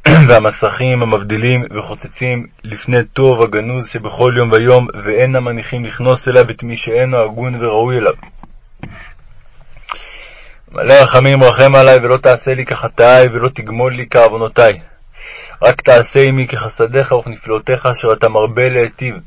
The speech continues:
ותגמלני חסדים טובים, ותגדל חסדך עלי בכל עת ובכל יום ויום. ותושיעני ברחמיך בחסדים חדשים ונפלאים, באופן שגם אנוכי אזכה להטוב הגנוז שבכל יום,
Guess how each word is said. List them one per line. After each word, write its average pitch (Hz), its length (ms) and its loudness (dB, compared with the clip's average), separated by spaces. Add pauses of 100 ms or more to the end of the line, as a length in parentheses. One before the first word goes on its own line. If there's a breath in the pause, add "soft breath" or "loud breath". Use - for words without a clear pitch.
(160)
ותגמלני 107 760 -4
חסדים 120 520 -10
טובים, 120 440 -6 (500 loud breath)
ותגדל 110 600 -4
חסדך 107 520 -8
עלי 127 340 6
בכל 123 480 -4
עת 120 140 -10
ובכל 110 400 -8
יום 123 180 -4
ויום. 113 300 0 (1700 loud breath)
ותושיעני 131 560 0
ברחמיך 131 600 2
בחסדים 123 600 -2
חדשים 127 520 -6
ונפלאים, 123 600 -2
באופן 131 400 -2
שגם 127 360 0
אנוכי 127 340 -2
אזכה 127 320 -2
להטוב 123 420 0
הגנוז 120 420 -2
שבכל 123 480 -6
יום, 123 220 -2